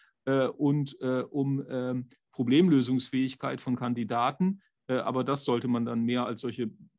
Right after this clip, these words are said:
Kleinigkeiten in den Vordergrund stellen. Natürlich, äh, hat, äh, Schol-, hat, haben die anderen Parteien versucht, bei Scholz Honig draus zu saugen. Aber wie gesagt, es ist an Scholz relativ gut vorbeigegangen.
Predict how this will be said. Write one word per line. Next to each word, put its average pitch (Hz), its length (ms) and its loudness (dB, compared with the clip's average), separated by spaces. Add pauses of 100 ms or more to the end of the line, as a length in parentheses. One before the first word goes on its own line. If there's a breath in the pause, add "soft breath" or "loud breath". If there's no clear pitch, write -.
Kleinigkeiten 110 760 -2
in 101 100 -2
den 107 140 -2
Vordergrund 104 460 -8
stellen. 107 360 -4 (240 soft breath)
Natürlich, 214 400 2 (100)
äh, 151 140 0
hat, 143 260 -6
äh, 135 120 -2
Schol-, 139 280 -2
hat, - 240 -6 (420)
haben 131 160 -6
die 135 120 -2
anderen 147 260 0
Parteien 135 380 0
versucht, 135 460 -6
bei 120 260 -4
Scholz 135 420 0 (260 loud breath)
Honig 165 300 4
draus 131 300 -4
zu - 100 -10
saugen. 131 360 -4
Aber 127 220 -2
wie 135 100 -4
gesagt, 131 340 -4
es 123 140 -12
ist 156 200 -6 (220 loud breath)
an 131 120 2
Scholz 139 400 2
relativ 156 560 0
gut 175 240 2
vorbeigegangen. 160 880 -2